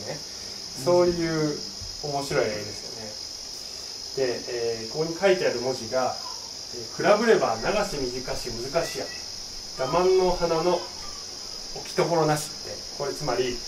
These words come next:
長いとか短いとか、そうやって比べたって本当無意味だよね、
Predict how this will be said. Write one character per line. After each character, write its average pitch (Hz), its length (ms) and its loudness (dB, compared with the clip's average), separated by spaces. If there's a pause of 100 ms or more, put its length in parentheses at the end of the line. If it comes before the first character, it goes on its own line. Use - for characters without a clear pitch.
(920)
長 143 240 6
い 220 60 4
と 175 80 2
か 139 80 2
短 127 320 4
い 175 40 4
と 135 120 2
か、 113 340 6 (320)
そ 151 80 4
う - 20 8
や 156 60 4
っ 160 40 -4
て 180 40 -4
比 - 80 -4 (640)
べ 165 300 10 (480)
た 185 80 6
っ 185 120 0
て - 100 -4
本 147 220 -2
当 160 100 2
無 160 100 6
意 185 60 12
味 - 80 8
だ - 80 2
よ 98 60 -2
ね、 101 140 -6